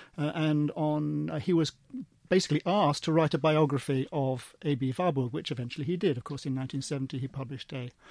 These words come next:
uh, a biography of Warburg. Uh, now, uh, you know, you might think that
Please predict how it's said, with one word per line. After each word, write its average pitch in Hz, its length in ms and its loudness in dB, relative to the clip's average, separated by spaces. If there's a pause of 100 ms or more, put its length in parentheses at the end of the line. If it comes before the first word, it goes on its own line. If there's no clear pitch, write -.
(360)
uh, 143 100 -6
a 151 80 -10
biography 131 460 -6
of 127 140 -6
Warburg. 135 400 -4 (960)
Uh, 180 240 6
now, 208 580 6
uh, 214 240 4
you 202 120 4
know, 196 40 6
you 180 120 8
might 220 220 8
think 202 240 4
that 165 140 6